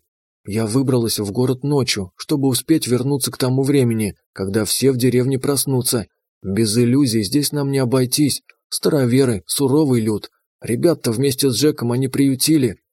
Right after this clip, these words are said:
когда тех стала разыскивать полиция, но при этом изъяли у них весь аспирин и хотели было уже изгонять бесов, так что я появилась здесь вовремя. Вернее, это заслуга Кути.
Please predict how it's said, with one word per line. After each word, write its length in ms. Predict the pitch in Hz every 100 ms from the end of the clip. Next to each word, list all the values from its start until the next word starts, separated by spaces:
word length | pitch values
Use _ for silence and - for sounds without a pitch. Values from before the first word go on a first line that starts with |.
| _
когда 300 | 190 196 104
тех 260 | - 135
стала 320 | - 120 120 117
разыскивать 560 | 117 135 131 131 127
полиция, 600 | 147 147 131 - 113 92 - _ -
но 240 | 92 104
при 220 | - 123
этом 340 | 127 127 127 120
изъяли 420 | 104 113 123 139
у 80 | 131
них 200 | 123 113
весь 300 | 113 131 139
аспирин 600 | 123 160 147 131 123 -
и 80 | -
хотели 440 | - 104 - 143 143
было 300 | 117 135 139
уже 220 | 131 135
изгонять 420 | 123 135 143 143
бесов, 480 | 117 151 143 131 - _ _
так 160 | 113 113
что 160 | - 143
я 160 | 143
появилась 580 | 127 165 147 135 131 127
здесь 240 | 127 135
вовремя. 640 | 156 147 127 123 127 113 - _ _
Вернее, 640 | 92 107 113 147 147 107 -
это 220 | 180 -
заслуга 540 | 131 143 127 156 139 135
Кути. 500 | - 156 - 110